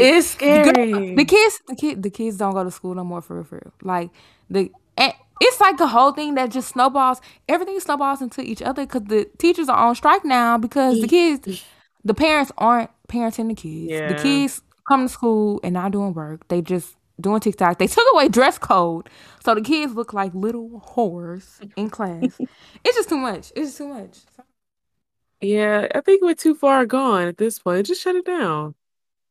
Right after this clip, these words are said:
Speaker 2: It's too far gone, and you know what I'm about to do?
Speaker 1: Hmm.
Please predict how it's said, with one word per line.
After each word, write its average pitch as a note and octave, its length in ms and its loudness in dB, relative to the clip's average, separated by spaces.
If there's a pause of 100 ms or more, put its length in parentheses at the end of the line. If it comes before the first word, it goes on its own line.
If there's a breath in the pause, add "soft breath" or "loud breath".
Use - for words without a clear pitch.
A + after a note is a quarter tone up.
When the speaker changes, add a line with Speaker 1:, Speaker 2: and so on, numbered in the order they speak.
(560)
Speaker 2:
It's - 140 -10
too G4+ 120 4
far F#4 180 6
gone, C#4 260 4
and A3+ 100 0
you B3 60 0
know B3+ 100 0
what C4+ 80 0
I'm C#4 60 -2
about C4+ 160 -4
to C#4 60 -8
do? C4+ 200 -8 (160)
Speaker 1:
Hmm. G3+ 140 -6